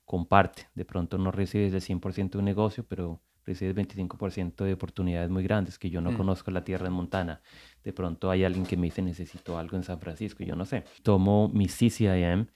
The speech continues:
Speaker 1: y veo quién está en cada ciudad y empieza a hacer uno relaciones y, y es la parte más interesante, yo creo que, que tiene eso, el networking que tiene. Entonces, con C C I M, justo esta semana me llamó una persona, C C I M,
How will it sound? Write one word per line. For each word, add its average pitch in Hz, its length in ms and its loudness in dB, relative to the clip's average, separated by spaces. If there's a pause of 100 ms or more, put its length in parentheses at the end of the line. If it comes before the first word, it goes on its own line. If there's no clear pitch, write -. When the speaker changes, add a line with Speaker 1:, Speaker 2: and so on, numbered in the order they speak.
(280)
Speaker 1:
y - 80 -4
veo 92 220 6
quién 104 200 4
está 101 220 0
en 98 80 -4
cada 98 240 0
ciudad 98 240 0
y 104 60 2
empieza 117 260 -2
a 123 60 -4
hacer 127 180 0
uno 123 420 4
relaciones 98 600 0
y, 87 240 -2 (420)
y 101 80 0
es 95 60 0
la 104 100 4
parte 110 260 4
más 107 180 4
interesante, 95 540 -2
yo 87 40 -6
creo 92 140 -8
que, 90 180 -6
que 95 80 -8
tiene 87 260 -4
eso, 82 140 -8
el 87 120 -6
networking 90 440 -4
que - 100 -10
tiene. - 280 -10 (600)
Entonces, 101 540 2
con 104 140 4
C 113 120 2
C 127 120 2
I 131 40 8
M, 120 300 6 (720)
justo - 320 -2
esta 110 160 -8
semana 98 320 0
me 101 140 2
llamó 92 580 0 (600)
una 98 360 -2
persona, 92 420 -4
C - 140 -8
C - 140 -8
I 101 40 0
M, 92 280 0